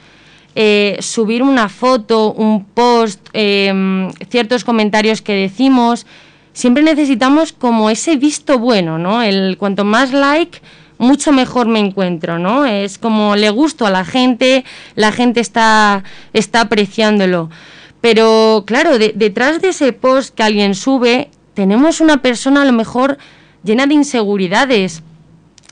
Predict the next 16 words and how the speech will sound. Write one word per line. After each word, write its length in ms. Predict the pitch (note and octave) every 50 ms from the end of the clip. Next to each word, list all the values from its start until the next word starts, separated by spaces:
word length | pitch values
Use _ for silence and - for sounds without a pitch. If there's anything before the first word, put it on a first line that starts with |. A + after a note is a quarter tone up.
| _ _ -
Y, 960 | B3+ B3+ B3 A#3+ A#3 A#3 A#3 A3+ A3 A3 A3 G#3+ G#3 G#3 G#3 G3+ F#3+ - -
y 140 | - G3+ F#3+
claro, 520 | - G3 G#3 A#3+ D4 D4+ A#3+ G3 E3+ - - - - - - - _ - -
eh, 260 | A3 G#3+ G#3 G#3 - -
muchas 340 | A3+ A#3 B3 - - E4 D#4
veces 280 | E4 E4+ - C4+ -
pensamos 500 | - A3+ G#3 G#3 A3 C#4 D4+ C#4+ A#3 -
que 100 | - -
es 80 | A3 G3+
una 160 | C4+ C4 B3
persona 380 | G#3+ A#3 G3+ - A#3 G#3 G3 G3
feliz 640 | - - F3 F3 F#3+ C4 D#4 D#4+ D#4 D#4+ D#4 - - - - - _ -
porque 220 | - G#3 G3+ G#3
sube 200 | G3 G#3+ G#3 G#3 G3+
un 180 | G3+ G#3 F#3+
post 460 | G3+ A3 G#3+ G#3+ G#3 G#3 G3 - -